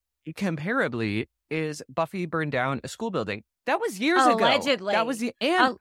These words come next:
Speaker 1: long time ago, too. Let it go,
Speaker 2: Right.
Speaker 1: people.
Speaker 2: Not e-, not even your school. Not even your problem. That's, you're bringing up something that shouldn't even be in the equation. And what can you say about her at Sunnydale? Okay, yeah, grades aren't great.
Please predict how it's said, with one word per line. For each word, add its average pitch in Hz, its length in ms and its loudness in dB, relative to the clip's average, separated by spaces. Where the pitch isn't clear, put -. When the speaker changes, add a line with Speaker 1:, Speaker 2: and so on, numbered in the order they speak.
Speaker 1:
long 294 260 2
time 349 240 0
ago, 320 220 2
too. 339 420 0
Let 247 140 2
it 359 100 -2
go, 370 160 0
Speaker 2:
Right. 440 120 4
Speaker 1:
people. 427 240 0
Speaker 2:
Not 427 160 6
e-, 403 160 -4
not 415 240 4
even 381 200 -2
your 320 160 2
school. - 400 -6
Not 403 180 4
even 339 220 -2
your 269 100 -6
problem. - 460 -8
That's, 294 240 0
you're 311 140 -4
bringing 339 400 0
up 330 160 4
something 262 460 -4
that 240 180 0
shouldn't 240 220 -8
even 202 280 -10
be 180 380 -12
in 381 240 2
the 330 140 0
equation. - 580 -8
And 359 280 2
what 392 200 4
can 403 140 -10
you 359 100 -12
say 277 220 -2
about 233 240 0
her 196 340 -2
at 175 120 -4
Sunnydale? 185 380 -4
Okay, 226 140 -2
yeah, 180 140 0
grades 208 260 2
aren't 247 200 -4
great. 180 360 -2